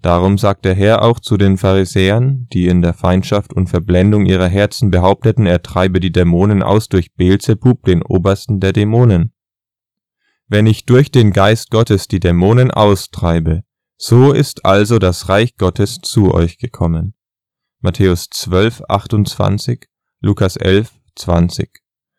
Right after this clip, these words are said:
Und in Lukas siebzehn, Vers zwanzig und einundzwanzig lesen wir: „Das Reich Gottes kommt nicht so, dass man es beobachten könnte,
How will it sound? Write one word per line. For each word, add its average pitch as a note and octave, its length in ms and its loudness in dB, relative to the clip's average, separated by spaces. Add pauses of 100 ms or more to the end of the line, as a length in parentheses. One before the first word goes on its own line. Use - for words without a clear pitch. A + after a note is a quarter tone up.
(140)
Und G2+ 220 0
in G2+ 140 2
Lukas G#2 380 0
siebzehn, G2 460 0
Vers - 280 -4
zwanzig F#2+ 480 -2
und F2+ 120 0
einundzwanzig G2+ 760 -2
lesen G#2+ 340 2
wir: A#2+ 300 2 (760)
„Das - 200 -2
Reich A2 260 2
Gottes B2 340 0
kommt G#2 240 0
nicht B2 260 0
so, C3+ 300 2
dass F2+ 240 -2
man G2 180 0
es G2 140 0
beobachten G2+ 640 -2
könnte, F2 500 -2